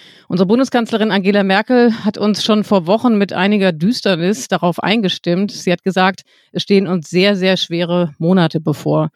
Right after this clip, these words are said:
Und damals warnte sie davor, dass es zu Weihnachten neunzehntausendzweihundert Neuinfektionen täglich geben könnte. Und das klang damals eigentlich wie Alarmismus. Und das, was sie damals wie Alarmismus klang,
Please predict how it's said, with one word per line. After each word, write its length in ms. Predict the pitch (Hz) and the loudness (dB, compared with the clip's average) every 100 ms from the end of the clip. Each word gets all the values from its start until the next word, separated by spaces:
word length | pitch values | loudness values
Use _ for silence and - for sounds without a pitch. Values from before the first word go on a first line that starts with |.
| _ _ _ | _ _ _
Und 140 | - 165 | -8 -2
damals 360 | 170 208 208 | 0 0 -2
warnte 320 | 165 156 233 247 | -2 -2 0 0
sie 120 | 220 | 0
davor, 440 | 208 185 202 208 | 0 -2 0 0
dass 460 | 180 185 180 - - | 0 -2 -4 -10 -10
es 200 | 185 - | -8 -4
zu 120 | - | 2
Weihnachten 480 | 156 180 226 196 196 | 4 4 2 0 -2
neunzehntausendzweihundert 1200 | 175 202 202 202 180 190 190 170 165 180 202 175 | 0 0 0 -2 2 0 0 -4 0 2 2 0
Neuinfektionen 880 | 147 160 214 185 - 175 - 175 175 | 0 0 0 -2 -6 -6 -4 -2 0
täglich 440 | - 208 - 170 - | 0 -2 -2 -10 -6
geben 280 | 160 156 | -6 -6
könnte. 400 | 147 165 156 202 233 _ _ _ _ | -2 -2 0 0 -2 _ _ _ _
Und 120 | 170 | -4
das 140 | 180 - | -2 -2
klang 220 | 190 190 | 0 2
damals 500 | 170 185 208 208 - - - - | 2 2 2 0 -6 -20 -20 -10
eigentlich 340 | - 180 185 185 | -2 0 0 0
wie 120 | 185 | 0
Alarmismus. 800 | 175 175 226 - 175 220 - - | 2 2 0 0 -2 -2 -6 -12
Und 160 | - 175 | -8 -4
das, 140 | 156 | -2
was 120 | 180 | -2
sie 120 | - | -4
damals 380 | 151 170 185 185 | -2 0 0 -2
wie 60 | 156 | -2
Alarmismus 600 | 160 160 180 - 196 - | -2 0 -2 -2 -6 -4
klang, 260 | 196 196 | -2 -2